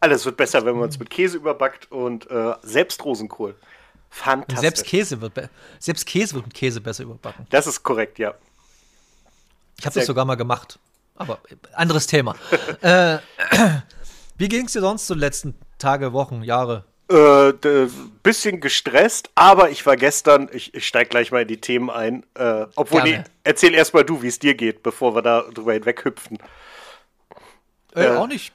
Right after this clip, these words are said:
Speaker 2: groß anders als dir. Bisschen viel Arbeit, bisschen viel gestresst, aber, äh, so an sich,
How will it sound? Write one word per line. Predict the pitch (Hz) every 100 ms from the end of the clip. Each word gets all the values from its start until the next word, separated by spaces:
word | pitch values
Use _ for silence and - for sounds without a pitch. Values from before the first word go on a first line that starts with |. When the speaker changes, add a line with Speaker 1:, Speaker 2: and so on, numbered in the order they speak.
| _
Speaker 2:
groß | 135 131 135
anders | 175 131 123 120 113 - _ _ _
als | 117 120 -
dir. | - 180 160
Bisschen | - - 147 - 151 135
viel | 147 147
Arbeit, | 120 202 165
bisschen | 165 180
viel | - 151
gestresst, | 131 - 156 - - 127
aber, | 139 147 151 147 151 131 135 131
äh, | - - _ _ _ _ _
so | 127 147
an | 147 139
sich, | 123 208 -